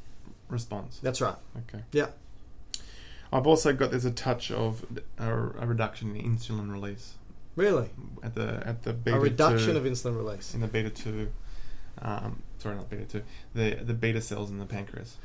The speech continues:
Speaker 2: So there's alpha two receptors in the beta cells of the pancreas, and they inhibit them from releasing insulin.
Speaker 1: Correct.
Speaker 2: To a degree that,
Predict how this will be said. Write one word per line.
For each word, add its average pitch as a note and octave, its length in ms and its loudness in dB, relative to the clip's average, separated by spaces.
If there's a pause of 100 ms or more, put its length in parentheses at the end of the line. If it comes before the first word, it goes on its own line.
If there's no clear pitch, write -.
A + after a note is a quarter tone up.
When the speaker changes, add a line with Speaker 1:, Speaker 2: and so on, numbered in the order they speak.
(120)
Speaker 2:
So - 160 6
there's D3 200 10
alpha D#3+ 300 4
two D3 220 0
receptors C3+ 460 0
in B2+ 60 0
the B2 60 0
beta B2+ 260 2
cells B2 280 2
of A2+ 80 -4
the A2+ 80 -4
pancreas, A2+ 460 -2
and A#2 100 0
they A2 100 0
inhibit B2+ 440 2
them A#2 140 2
from A2+ 200 -6
releasing A2 520 -4 (380)
insulin. C#3+ 400 0
Speaker 1:
Correct. A2 340 2 (320)
Speaker 2:
To F3 140 8
a E3 40 8
degree D3+ 460 8
that, C3+ 360 2